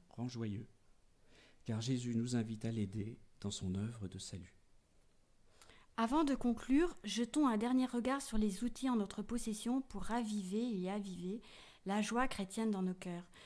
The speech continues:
Speaker 2: Nous avons le chapelet qui, en particulier par ses mystères joyeux, nous éduque à la joie chrétienne rattachée à notre vie de famille et de foi.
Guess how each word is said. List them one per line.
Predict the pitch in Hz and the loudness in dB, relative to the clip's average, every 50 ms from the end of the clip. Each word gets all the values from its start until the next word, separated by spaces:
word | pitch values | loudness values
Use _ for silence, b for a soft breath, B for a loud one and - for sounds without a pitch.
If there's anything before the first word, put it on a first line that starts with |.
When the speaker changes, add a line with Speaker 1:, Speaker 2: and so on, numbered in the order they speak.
| B B B B | B B B B
Speaker 2:
Nous | 208 214 220 | 2 2 4
avons | 233 226 247 262 | 4 4 4 6
le | 254 240 | 6 6
chapelet | 233 233 - 277 269 269 - 220 214 208 208 | 4 2 2 0 -2 -2 -2 0 0 0 0
qui, | - - - 214 | -2 -4 -2 0
en | 202 202 | 0 0
particulier | - 226 226 208 - - 214 - - 208 208 220 233 | 0 -2 -4 -4 -6 -8 -8 -6 -4 -4 -2 -2 -2
par | 233 208 180 | -4 -4 -6
ses | - - - 185 | -8 -6 -4 -2
mystères | 190 190 185 - - 190 185 | -2 -2 -4 -6 -6 -6 -6
joyeux, | 180 190 185 180 185 220 262 302 285 | -4 -2 -2 0 2 2 4 4 4
nous | 226 208 208 202 | 4 2 0 -4
éduque | 196 175 196 220 240 - | -6 -6 -6 -6 -4 -4
à | 226 196 | -4 -4
la | 190 185 180 | -2 -4 -4
joie | 175 - 190 214 226 | -4 -4 -4 -4 -4
chrétienne | 226 - 214 202 - - 190 190 190 196 | -6 -6 -8 -10 -8 -8 -6 -4 -4 -4
rattachée | 202 - 202 202 - 190 185 190 - 214 | -6 -6 -8 -6 -6 -6 -6 -4 -4 -4
à | 202 | -4
notre | 190 180 - - 190 | -4 -4 -6 -6 -6
vie | 180 202 220 | -4 -4 -4
de | 214 214 | -4 -4
famille | 208 - - 175 175 180 180 175 175 | -4 -4 -4 -4 -4 -2 -2 -4 -6
et | |
de | 160 165 165 | -6 -8 -8
foi. | - - - - - | -6 -2 -2 -2 -2